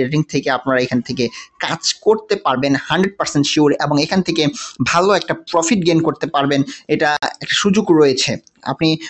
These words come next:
আহ, চেষ্টা করুন এখান থেকে গেমগুলো খেলে, এখানে সোয়াপ কয়েনের যে গেমগুলো আছে এই গেমগুলো আপনি খেলতে পারেন। দেখুন এভাবে গেম নড়ালে আপনার কিন্তু এই গেমটা কিন্তু খেলা যায় এবং এই গেমটা থেকে আপনারা মোটামুটি ভালো পরিমাণ একটা প্রফিট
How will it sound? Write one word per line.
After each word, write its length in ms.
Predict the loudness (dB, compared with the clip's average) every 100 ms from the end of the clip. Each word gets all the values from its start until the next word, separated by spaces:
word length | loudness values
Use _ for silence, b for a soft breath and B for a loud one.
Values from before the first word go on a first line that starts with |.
| B
আহ, 80 | -2 0
চেষ্টা 220 | 0 0
করুন 220 | 2 2
এখান 240 | 2 2 2
থেকে 200 | 0 0 0 0 0
গেমগুলো 400 | 2 4 4 6 6 4
খেলে, 340 | -2 0 2 4 2 2
এখানে 220 | 2 2
সোয়াপ 320 | 0 0 -2 0
কয়েনের 220 | 0 0
যে 100 | 0
গেমগুলো 400 | 2 4 4 4
আছে 280 | 2 0 0 -2 B B 2
এই 160 | 4 4
গেমগুলো 340 | 4 4 4
আপনি 160 | 4 0
খেলতে 280 | 2 2 2
পারেন। 180 | 2 0 0
দেখুন 160 | 0 2
এভাবে 320 | 2 2 0 0
গেম 180 | 2 0 0
নড়ালে 400 | 0 0 0 0
আপনার 240 | -2 -2 -2
কিন্তু 160 | 0 -2
এই 80 |
গেমটা 240 | -2 -4 -2
কিন্তু 180 | -4 -4 -4
খেলা 180 | -4
যায় 140 | -4 -6 B B B
এবং 160 | 0 2 4
এই 80 | 2 2
গেমটা 260 | 0 0
থেকে 280 | -2 -2 -2
আপনারা 320 | -2 0 0 0 -4 _ _
মোটামুটি 340 | -2 0 0 0
ভালো 280 | 0 0 2
পরিমাণ 280 | 2 2
একটা 160 | 0 -4
প্রফিট 360 | -4 -4 -2